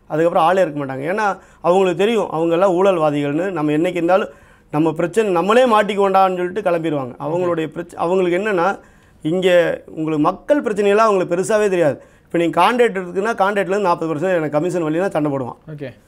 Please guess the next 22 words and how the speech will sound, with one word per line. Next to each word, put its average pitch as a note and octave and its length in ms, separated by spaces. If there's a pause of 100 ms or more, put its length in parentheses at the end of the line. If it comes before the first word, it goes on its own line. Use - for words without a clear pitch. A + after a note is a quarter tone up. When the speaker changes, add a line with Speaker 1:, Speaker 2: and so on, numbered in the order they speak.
Speaker 1:
இதைத்தான் G#3+ 400
பார்ப்பானே F#3+ 320
தவிர, D#3+ 360
இதை E3+ 140
பத்தி F#3 180
கண்டுக்கிறதுக்கு F#3+ 480
அவனுக்கு E3 320
ஒரு, D#3 280
ஒரு, D#3+ 400 (280)
ஒரு E3 140
பர்சன்டேஜ் E3+ 420
கூட F#3 180
வாய்ப்பு D3 280
இல்லை. G#2 120 (100)
Speaker 2:
இந்த D3 380
நடைபயணத்துக்கு A3+ 500
ஒரு A3+ 200
டோல் A3+ 200
ஃப்ரீ A#3 100
நம்பர் E3 240
அறிவிச்சிருந்தீங்க. C3+ 580
Speaker 1:
ஆமா. E3+ 280